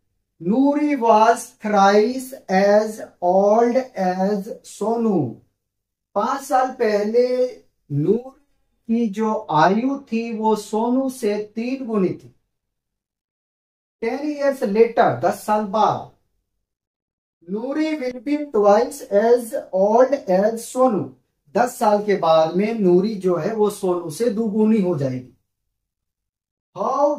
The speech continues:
old, how old are Nuri and Sonu? तो आपको ये बताना है कि सूर-, अ, sorry, Nuri और Sonu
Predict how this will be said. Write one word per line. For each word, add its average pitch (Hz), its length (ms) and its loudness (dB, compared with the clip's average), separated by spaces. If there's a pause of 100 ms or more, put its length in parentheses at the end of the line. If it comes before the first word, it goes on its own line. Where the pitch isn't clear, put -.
(160)
old, 254 440 6 (1040)
how 214 400 -2 (140)
old 233 360 2 (1080)
are 175 320 2
Nuri 226 440 0
and 175 220 -6
Sonu? 202 440 -10 (560)
तो 190 60 -2
आपको 196 260 0
ये 254 180 0
बताना 202 480 0
है 247 140 -2
कि 226 180 -6
सूर-, 196 760 -4
अ, 143 40 -2
sorry, 131 300 -6 (440)
Nuri 220 520 0
और 214 320 4
Sonu 208 580 0